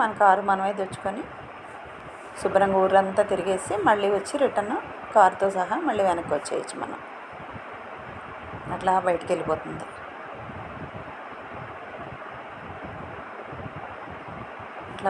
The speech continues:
బయటికి వెళ్ళిపోతారనమాట. ఇంత సిస్టమాటిక్‌గా ఉంటుంది ఇక్కడ. చూసారా, నడిచే వాళ్ళందరూ ఒక పక్కన, వెహికల్స్ అన్నీ ఒక పక్కన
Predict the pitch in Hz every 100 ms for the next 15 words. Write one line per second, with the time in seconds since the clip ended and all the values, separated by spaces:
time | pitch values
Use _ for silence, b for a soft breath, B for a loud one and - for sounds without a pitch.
0 | 185 170 - 170 165 160 151 - 151 -
1 | - - - - - - - - - -
2 | - - - - - - - - - -
3 | - - - - - - - - - -
4 | - - - 196 214 208 190 - 202 196
5 | 190 185 196 185 170 175 165 170 214 330
6 | - - - - - - - - - -
7 | - - - - 202 208 226 214 190 185
8 | 220 208 208 196 202 196 196 196 196 208
9 | 277 392 202 185 190 190 185 185 196 175
10 | 180 - 170